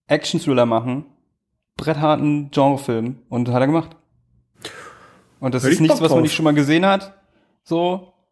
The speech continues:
Speaker 1: das, er hat einen ganz coolen Storytelling-Kniff, weil das so aus zwei Perspektiven erzählt wird.
Speaker 2: Wie Heat.
Speaker 1: Ja. Stimmt, wie Heat. Stimmt, das ist ja auch aus zwei Perspektiven. <laughs> Ähm,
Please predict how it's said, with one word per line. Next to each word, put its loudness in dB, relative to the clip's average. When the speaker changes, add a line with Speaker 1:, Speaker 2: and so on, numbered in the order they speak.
Speaker 1:
das, -14
er 0
hat 2
einen -8
ganz 0
coolen 2
Storytelling-Kniff, -2
weil 4
das -6
so 0
aus -4
zwei 0
Perspektiven -4
erzählt -4
wird. -14
Speaker 2:
Wie -2
Heat. 0
Speaker 1:
Ja. 0
Stimmt, 0
wie 0
Heat. -6
Stimmt, 0
das 4
ist 2
ja 4
auch -6
aus -6
zwei -4
Perspektiven. -4
<laughs> -10
Ähm, 4